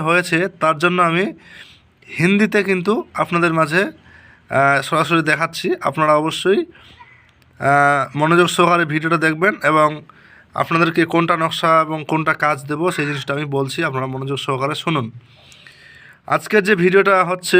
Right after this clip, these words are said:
সেটা হচ্ছে কি যে পলাতক ব্যক্তিকে ফিরিয়ে আনার জন্য আজমুদ আমাল, ঠিক আছে? এটা মানে হচ্ছে যে ব্যক্তি চলে গেছে তাকে ফিরিয়ে আনার জন্য একটা পরীক্ষিত আমল আপনাদের মাঝে দেওয়া হলো। কেউ যদি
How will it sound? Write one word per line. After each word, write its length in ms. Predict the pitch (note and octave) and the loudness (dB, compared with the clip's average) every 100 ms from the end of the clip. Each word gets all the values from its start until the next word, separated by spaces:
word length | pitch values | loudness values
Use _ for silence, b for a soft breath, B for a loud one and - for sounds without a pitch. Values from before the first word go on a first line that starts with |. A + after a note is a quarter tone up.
| F3+ | 4
সেটা 260 | F3+ E3+ F#3 | 2 2 0
হচ্ছে 260 | F#3 - F3 | 0 -2 0
কি 120 | G3 E3+ F3+ C#4 - _ _ _ _ _ _ _ _ | 4 4 4 0 -14 _ _ _ _ _ _ _ _
যে 260 | - B2+ C#3+ D3+ C#3+ | -6 0 2 2 0
পলাতক 400 | D3 D3+ E3 G3 E3 | 0 2 2 0 0
ব্যক্তিকে 400 | D#3+ E3 E3+ F#3 | -4 0 0 2
ফিরিয়ে 400 | F3+ - D#3+ E3+ E3 | 0 0 2 4 4
আনার 180 | D#3 D#3+ | 2 -2
জন্য 240 | D3 D#3+ E3 G#3 - B B B B - D3+ F3 | -2 -2 2 0 -2 B B B B -2 2 2
আজমুদ 520 | E3 E3 E3 G3+ F#3+ F3+ D3+ | 2 0 2 2 2 2 2
আমাল, 240 | D#3 E3+ D3 A2 - - _ _ _ _ - - | 2 2 0 -4 -10 -20 _ _ _ _ -16 -2
ঠিক 140 | E3 E3+ | 0 2
আছে? 160 | G3+ D3+ B2 B B B B B _ | 2 2 -2 B B B B B _
এটা 160 | C3+ E3 E3 | -2 0 0
মানে 120 | E3+ F3 | 0 -2
হচ্ছে 200 | F3+ G3+ F#3 | -2 2 4
যে 140 | E3 E3+ | 4 2
ব্যক্তি 200 | E3+ F#3 E3+ - | 0 -4 -2 2
চলে 160 | E3 | 4
গেছে 200 | F3+ F3+ E3 | 4 2 0
তাকে 180 | D#3 D3 | -2 0
ফিরিয়ে 340 | E3 D#3+ D#3+ D#3+ | -2 0 2 2
আনার 160 | D#3 D3+ | 2 -2
জন্য 240 | D3 D#3 E3+ F#3+ | -4 -4 -2 -2
একটা 140 | - D#3 C#3+ | -2 -6 -2
পরীক্ষিত 340 | D#3+ D#3+ D#3+ D#3+ | 0 0 0 0
আমল 260 | D3 D#3+ | 0 0
আপনাদের 320 | D3+ C#3 C#3+ C#3+ | 0 0 -4 -2
মাঝে 160 | C#3 D3 | -2 0
দেওয়া 220 | D#3 D#3 | 2 2
হলো। 200 | C3 A#2+ A#2 B B B B B B _ | 0 -4 -8 B B B B B B _
কেউ 160 | D#3+ F3 | 2 4
যদি 120 | F#3 | 4